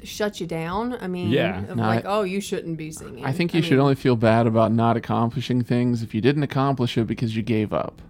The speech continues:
Speaker 2: Yeah.
Speaker 3: Yeah.
Speaker 2: Yeah.
Speaker 3: Other than that, fuck it, man.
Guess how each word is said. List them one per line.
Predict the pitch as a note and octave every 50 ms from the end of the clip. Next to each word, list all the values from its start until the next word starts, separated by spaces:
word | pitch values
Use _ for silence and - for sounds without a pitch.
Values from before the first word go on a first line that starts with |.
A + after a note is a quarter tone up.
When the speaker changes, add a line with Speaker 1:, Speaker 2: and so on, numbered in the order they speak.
| - - - - - - -
Speaker 2:
Yeah. | G2+ A2 A2 A2 G#2+ G2 F#2+ F2+ - - -
Speaker 3:
Yeah. | - - - - - - -
Speaker 2:
Yeah. | G2+ F#2 F2+ G2 F2 - - -
Speaker 3:
Other | - D#3 E3 F#3
than | D#3+ C#3 B2+
that, | C3 C#3+ D3 C3 - - - - - - - -
fuck | - - - -
it, | - -
man. | G#2+ - - A#2 A#2+